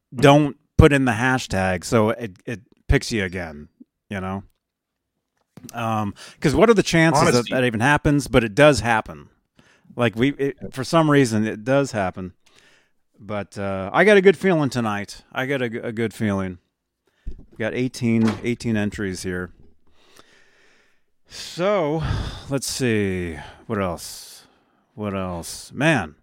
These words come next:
Speaker 2: So we got Friday night. We talked about Twitch last night. Uh, after the show,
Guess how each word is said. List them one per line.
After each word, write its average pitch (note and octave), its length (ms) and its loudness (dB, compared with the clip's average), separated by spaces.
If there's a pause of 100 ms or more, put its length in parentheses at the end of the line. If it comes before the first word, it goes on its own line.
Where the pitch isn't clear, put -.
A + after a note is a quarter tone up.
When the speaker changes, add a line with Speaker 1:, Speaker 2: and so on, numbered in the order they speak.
(640)
Speaker 2:
So B2+ 140 0
we A#2+ 100 4
got A#2+ 220 4
Friday C#3 260 6
night. D3 380 0 (280)
We G#2 120 -14
talked A#2+ 340 2
about A#2+ 320 0
Twitch C3+ 440 -2
last A#2+ 360 0
night. A#2 380 -4 (200)
Uh, G#2+ 380 -2
after C#3+ 340 4
the B2+ 100 -4
show, C#3+ 480 2